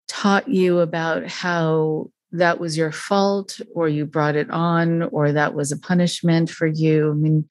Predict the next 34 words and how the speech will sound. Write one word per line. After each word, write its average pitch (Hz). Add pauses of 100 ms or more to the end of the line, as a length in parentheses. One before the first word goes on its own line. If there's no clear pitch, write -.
there 180
are 175
a -
lot 185
of 196
people 190
who 175
don't 180
seek -
help 156 (100)
because 160
they 160
blame 156
themselves, 175
or 160
they're 156
taught 160
to 156
see 151
it 143
as 143
weakness, 170
or 170
to 160
ignore 170
their 180
feelings. 160 (160)
I'm 175
just 185
wondering 175
how 160 (240)
your 185
childhood 185 (260)
teachings 160